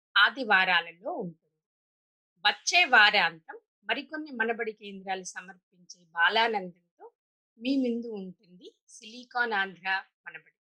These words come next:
విభిన్న కేంద్రాల బాలానందం కార్యక్రమాల వివరాల కోసం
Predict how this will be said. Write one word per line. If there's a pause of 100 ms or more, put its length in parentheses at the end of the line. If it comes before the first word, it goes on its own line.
(540)
విభిన్న
కేంద్రాల
బాలానందం
కార్యక్రమాల
వివరాల
కోసం